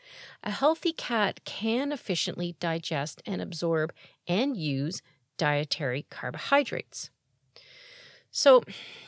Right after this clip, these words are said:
of course, when it comes to nutrition and biology, it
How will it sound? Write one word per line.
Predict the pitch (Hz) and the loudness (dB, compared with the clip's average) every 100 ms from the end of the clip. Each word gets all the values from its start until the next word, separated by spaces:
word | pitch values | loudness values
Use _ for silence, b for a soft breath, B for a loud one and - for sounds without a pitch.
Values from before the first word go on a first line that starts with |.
| B - | B -2
of | 240 | -2
course, | - 285 - - - | 8 8 8 4 0
when | 220 | 0
it | 196 | 0
comes | - 302 339 - | 2 2 4 4
to | 330 | 4
nutrition | 190 - - 262 - 269 254 | 4 2 0 2 2 2 0
and | 170 165 - | 0 -2 2
biology, | 139 - 185 214 269 262 262 262 262 - | 2 2 2 4 6 4 0 -2 -4 -6
it | - | -8